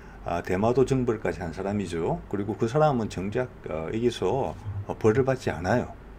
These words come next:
그럼 하수인들만 다 죽어나갔지요. 어떤 왕씨, 어, 왕족들을 멸하기 위한 어떤 구실을 만들기 위한 어떤 전술적인 부분이 있었다, 이렇게 해석될 수 있는 여지도 저는 있다고 봅니다. 네. 음.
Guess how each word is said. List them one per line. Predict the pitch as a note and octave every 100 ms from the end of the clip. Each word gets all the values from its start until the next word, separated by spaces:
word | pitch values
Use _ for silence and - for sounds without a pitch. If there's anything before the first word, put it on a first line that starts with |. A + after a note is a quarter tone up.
| -
그럼 | A#2+ B2
하수인들만 | - C#3 C3 D#3+ C3+ G#2+ F2 D#2+
다 | D#2 E2+ E2
죽어나갔지요. | - F2+ D#2 D2 - - - - - - - - - - - - - - - - - - -
어떤 | A#2+ A2
왕씨, | A2+ C3+ D#3 - A#2 A#2 B2+ A2
어, | G#2 G2+
왕족들을 | A#2 D3 D3+ B2 - F#2+ F2+ G#2+ B2+ E2+ -
멸하기 | F#2 G#2+ B2+ C#3+ C3+ B2 F2
위한 | F2 F2 E2+
어떤 | E2+ - -
구실을 | - D3 F#3 D3+
만들기 | A2 E2 E2 F2+ E2+ E2+
위한 | E2 E2 F2 E2+
어떤 | E2 F#2
전술적인 | G2 G#2 C3+ A2+ G2+ F#2
부분이 | G#2 F#2+ F2+
있었다, | G2+ A#2+ - E2+ D#2+ E2 - - - -
이렇게 | C#3 D3+ D3+
해석될 | C#3+ - - B2+
수 | A#2+
있는 | A2+ G#2
여지도 | G#2 G2+ F2+
저는 | F#2 E2+
있다고 | D2+ F#2+ F#2
봅니다. | - E2 E2+ D2+ - G2+ -
네. | E2 D#2+ - - - -
음. | F2+